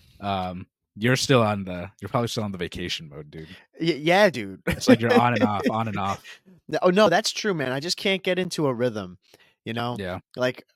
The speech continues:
Speaker 2: I was just telling you, I mean, we had Monday off 'cause we had a big snowstorm, which, um,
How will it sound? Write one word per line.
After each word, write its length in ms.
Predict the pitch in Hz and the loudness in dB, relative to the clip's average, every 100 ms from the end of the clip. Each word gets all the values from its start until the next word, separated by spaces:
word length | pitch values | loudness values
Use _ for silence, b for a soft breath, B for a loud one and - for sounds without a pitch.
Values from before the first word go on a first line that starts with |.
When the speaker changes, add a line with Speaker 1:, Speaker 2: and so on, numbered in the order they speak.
| - | -6
Speaker 2:
I 120 | 135 | -4
was 160 | 131 | -4
just 180 | 131 - | -6 -8
telling 300 | 139 131 123 | -4 -4 -4
you, 240 | 123 120 117 | -6 -6 -8
I 40 | |
mean, 160 | 110 110 | -10 -10
we 120 | 113 | -10
had 460 | 117 120 117 110 - _ _ _ _ _ | -8 -6 -6 -8 -14 _ _ _ _ _
Monday 400 | 117 127 127 127 | -6 -4 0 0
off 240 | 123 123 - | 0 -2 -6
'cause 160 | 113 | -8
we 80 | 117 | -6
had 80 | 113 | -6
a 40 | |
big 220 | 110 120 | -6 -6
snowstorm, 680 | - 113 110 - 117 113 110 | -6 -6 -8 -8 -6 -6 -8
which, 340 | 107 107 - - _ _ _ - | -8 -8 -10 -14 _ _ _ -10
um, 500 | 110 107 104 101 101 | -6 -4 -4 -8 -14